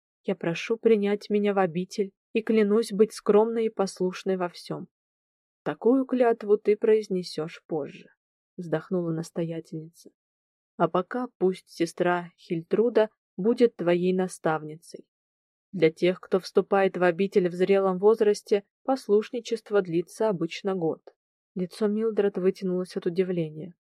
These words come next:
Она казалась почти испуганной. "Так долго? О, матушка, нельзя ли сократить срок послушничества?"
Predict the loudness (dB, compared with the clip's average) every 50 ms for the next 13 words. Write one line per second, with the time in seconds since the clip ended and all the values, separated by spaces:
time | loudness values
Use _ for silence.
0 | _ _ -2 0 2 2 2 2 0 0 2 2 0 0 -2 -6 -8 -6 -6 -6
1 | -6 -10 -10 -8 -6 -6 -6 -8 -6 _ -2 0 0 -2 -4 -6 -6 -12 -16 -18
2 | _ _ _ _ _ _ _ _ _ -10 -8 -8 -8 -10 -10 -6 -4 -2 -2 -2
3 | -4 -6 -6 -10 -10 -10 -14 _ _ _ _ _ _ _ _ _ _ _ _ _
4 | -2 0 0 0 0 -2 -4 -4 -4 -6 -6 -4 0 2 4 4 4 4 4 4
5 | 4 4 2 0 -2 -2 0 2 4 2 2 2 0 -2 -2 -2 -2 -2 0 0
6 | 0 0 -2 -4 -4 -4 -2 -2 -2 -2 -2 -2 -2 -4 -4 -6 -10 -14 -12 -12
7 | -12 -12 -12